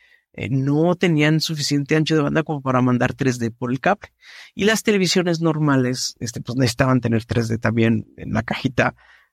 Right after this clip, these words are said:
para poder decodificar y tenían que tener una tele tres D. Entonces también había que volver a hacer el cambio.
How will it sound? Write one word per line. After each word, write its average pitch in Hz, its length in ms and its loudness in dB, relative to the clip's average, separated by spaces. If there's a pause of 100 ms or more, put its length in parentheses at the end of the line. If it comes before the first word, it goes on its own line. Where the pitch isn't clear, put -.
(120)
para 131 220 -4
poder 110 240 -2
decodificar 143 600 0
y 139 80 0
tenían 123 340 -4
que 123 120 -6
tener 117 180 0
una 110 120 4
tele 110 200 -2
tres 113 140 2
D. 110 40 -2
Entonces - 180 -10
también 135 260 2
había 127 140 0
que 120 120 -2
volver 113 160 2
a - 20 2
hacer 117 140 0
el 117 60 -2
cambio. - 260 -14